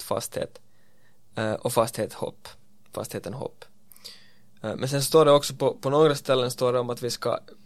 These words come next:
vi ska förvänta oss att lida för, för Kristi namn. Eh, bland annat så pratar ju Jes-, Jesus åt sina lärjungar om att, om att inte är ju tjänaren mer än deras herre.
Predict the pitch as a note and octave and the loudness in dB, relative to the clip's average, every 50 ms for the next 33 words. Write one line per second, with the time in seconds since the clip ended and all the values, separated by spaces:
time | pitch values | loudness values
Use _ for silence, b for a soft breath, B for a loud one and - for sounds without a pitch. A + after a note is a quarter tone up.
0 | - - - E3 - - - B2 - - A#2+ A#2+ C3 C#3+ D#3+ E3 D#3+ - - C3+ | -16 -12 -8 -8 -6 -6 -6 -8 -8 -8 -2 2 4 4 4 2 0 0 2 2
1 | C3 B2+ B2 - - B2 B2 B2+ B2+ B2 B2+ B2 A#2 A2+ - - A#2 - - - | 4 4 2 -2 -4 -6 -6 -6 -6 -4 -2 -2 -2 -4 -4 -6 -6 -8 -8 -10
2 | - - B2+ - - C3+ C3 B2+ - - - A#2+ A#2+ - - - - - - - | -14 -16 -14 -6 -4 -4 -4 -4 -6 -4 -4 -4 -4 -4 -8 -20 -20 -20 -20 -20
3 | - - - - - - D3 D3+ C#3 - - - - - - - b b b b | -20 -20 -20 -18 -6 0 2 4 4 2 0 -8 -20 -20 -20 -20 b b b b
4 | b b b b b - - G#2+ G#2 - B2+ B2+ B2 B2 A#2+ A#2+ A#2+ A#2 - B2+ | b b b b b -10 -10 -8 -4 -2 0 2 2 2 2 2 0 -2 -2 -4
5 | A#2+ - - - B2+ A#2+ A#2 A#2+ A#2+ A#2+ A#2+ A#2+ A#2+ A#2 - A#2+ - - - B2+ | -6 -6 -2 -2 -2 0 0 -2 -2 2 4 4 4 2 0 -4 -4 0 0 0
6 | A#2+ - - B2+ - B2 - - C3 B2+ B2+ C3+ D#3+ D#3+ D3 C3+ C3 B2+ B2 A#2+ | 0 0 -2 -4 -6 -6 -6 -4 -2 0 4 6 6 6 8 6 4 4 2 2
7 | A#2 A#2 A#2+ - b b b b b b b b b b - A2 A2 G#2+ B2 A#2 | 2 0 -2 -6 b b b b b b b b b b -10 -6 -6 -4 -2 -4
8 | A#2 A#2 - A#2 A2+ A2+ A2+ - C3+ A#2+ A#2+ A#2+ A#2 G#2+ A2 A2+ A#2 A#2+ A#2 A#2 | -4 0 2 2 2 2 2 2 4 4 4 4 2 2 0 -2 0 2 2 2
9 | A2 G#2+ G#2 A#2+ B2+ - - - - - - - - B2 - - - - - F2+ | 2 0 -2 -4 -8 -12 -16 -20 -20 -20 -12 -4 -2 -2 0 0 -2 -2 -2 -4
10 | - - - | -2 -2 -2